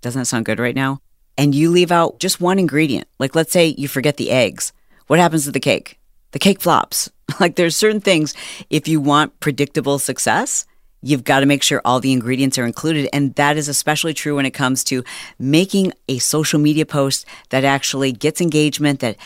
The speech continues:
helps you to attract new followers. But when you're just about to post, sometimes it's, like, hard to remember all of those things.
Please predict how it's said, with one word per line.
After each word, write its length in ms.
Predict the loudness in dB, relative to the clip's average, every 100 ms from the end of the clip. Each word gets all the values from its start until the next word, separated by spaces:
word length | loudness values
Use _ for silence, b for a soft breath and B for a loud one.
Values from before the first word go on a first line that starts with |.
| B
helps 260 | -4 -2
you 80 | -2
to 80 | -2
attract 300 | -2 -2 -2
new 120 | -2
followers. 580 | 0 2 2 0 -2 -4 -8 _ _ _
But 120 | -2
when 160 | 0 0
you're 100 | -2
just 400 | 0 0 0 -2
about 260 | 0 0 0
to 80 |
post, 300 | 0 0 2
sometimes 280 | 0 -2 -4
it's, 120 | -2
like, 160 | -4 -6
hard 300 | -2 0 2
to 80 | 0
remember 420 | 0 0 0 0
all 160 | 2 0
of 80 | -2
those 220 | -4 -4
things. 340 | -4 -4 -6